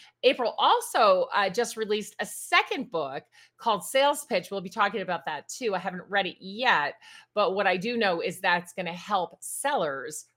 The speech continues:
right, be able to have the right words about that positioning.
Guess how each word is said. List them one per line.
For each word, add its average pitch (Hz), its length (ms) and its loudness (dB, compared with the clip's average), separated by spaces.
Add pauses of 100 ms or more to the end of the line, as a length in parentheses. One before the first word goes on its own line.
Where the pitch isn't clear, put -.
right, 185 340 -2
be 202 80 -2
able 175 120 -2
to 170 80 -10
have 175 140 -10
the 156 100 -8
right 185 380 -4
words 185 880 -2 (300)
about 180 340 -2
that 135 200 -6
positioning. 151 680 -12